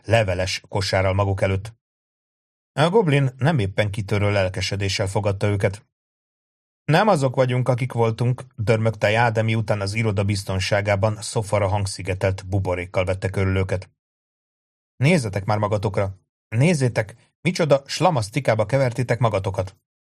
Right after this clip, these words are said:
Aztán nézzetek rám, hogyan is segíthetnék nektek? Mostanság tintafoltos funkcionáriusként dolgozom,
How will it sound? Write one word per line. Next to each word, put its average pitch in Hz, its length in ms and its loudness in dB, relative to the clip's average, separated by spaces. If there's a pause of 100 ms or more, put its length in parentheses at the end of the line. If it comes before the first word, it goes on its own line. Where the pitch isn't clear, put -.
(420)
Aztán 117 240 2
nézzetek 107 400 0
rám, 135 340 2 (340)
hogyan 160 320 4
is - 220 0
segíthetnék 143 760 0
nektek? 98 420 -2 (760)
Mostanság 143 760 2 (120)
tintafoltos 135 880 2
funkcionáriusként 104 1300 -2
dolgozom, 113 540 2